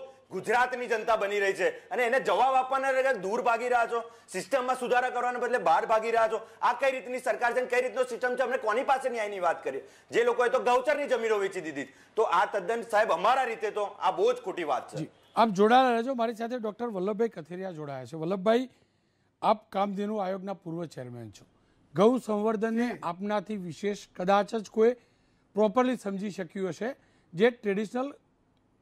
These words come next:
Speaker 2: ગૌપાલકો સિવાયની વાત કરું તો. આપ શું માનો છો? આ સ્થિતિ માટે જવાબદાર કોણ? અને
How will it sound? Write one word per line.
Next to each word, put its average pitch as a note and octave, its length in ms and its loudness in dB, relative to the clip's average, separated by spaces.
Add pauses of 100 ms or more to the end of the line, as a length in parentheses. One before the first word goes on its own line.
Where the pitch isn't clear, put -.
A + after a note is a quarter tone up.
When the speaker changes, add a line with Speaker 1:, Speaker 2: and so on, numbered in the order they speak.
(720)
Speaker 2:
ગૌપાલકો F#3+ 560 0
સિવાયની F3 380 -4
વાત C#3 180 -6
કરું B2 220 -10
તો. A#2+ 140 -18 (840)
આપ B3+ 320 8
શું B3+ 140 -6
માનો E3 280 -8
છો? - 140 -20 (440)
આ B3+ 160 -2
સ્થિતિ B3+ 320 -14
માટે B3 260 -8
જવાબદાર A3+ 540 -2
કોણ? B3+ 280 -6 (1080)
અને C#4 200 2